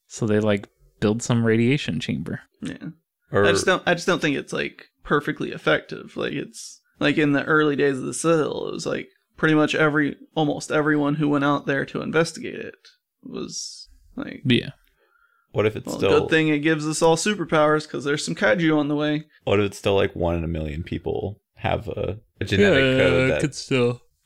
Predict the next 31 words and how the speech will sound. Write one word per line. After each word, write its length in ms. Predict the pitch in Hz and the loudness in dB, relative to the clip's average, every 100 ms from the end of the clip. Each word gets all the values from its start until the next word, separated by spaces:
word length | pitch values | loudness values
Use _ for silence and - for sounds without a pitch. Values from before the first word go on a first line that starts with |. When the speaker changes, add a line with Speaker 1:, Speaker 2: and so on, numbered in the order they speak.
| - | -4
Speaker 1:
it's 160 | 131 | 0
just 180 | 135 113 | 0 0
a 40 | 117 | 0
lot 220 | 110 104 | 0 2
rarer. 300 | 113 110 110 - - _ | 2 0 -4 -12 -20 _
But 120 | - 104 | 0 2
now 160 | 107 | 4
Speaker 3:
Like, 100 | 107 | 4
Speaker 1:
they, 200 | 113 107 - _ | 2 0 -4 _
now 140 | 113 113 | 0 2
Speaker 2:
they, 60 | |
Speaker 1:
they 80 | 117 | 2
can 160 | - 123 | 2 0
expose 500 | 107 - - 107 117 | 0 -4 0 0 0
people 300 | 131 120 123 | -4 -4 -4
to 280 | - 131 135 | 0 2 2
it, 160 | 135 - | 0 -2
and 340 | 120 143 107 | 0 2 2
Speaker 2:
they, 120 | 113 | 2
Speaker 1:
it 60 | 107 | 2
Speaker 2:
they 100 | - | -2
put 240 | - 170 | -2 2
up 180 | 175 170 | 2 2
some 160 | - 151 | -2 -4
shields 960 | - 170 165 - 120 147 - - - _ | -4 0 0 -2 -6 -12 -14 -18 -20 _
just 320 | 226 156 - | -4 -4 -4
to 240 | - - - | -4 -4 -4
slow 480 | - - 147 151 139 | -4 -4 0 2 0
it 140 | - | 0
down, 560 | 147 139 - - - 156 _ - | 0 0 -2 -8 -10 -12 _ -6
and 560 | 147 139 - 131 165 | -2 -2 -2 -4 -6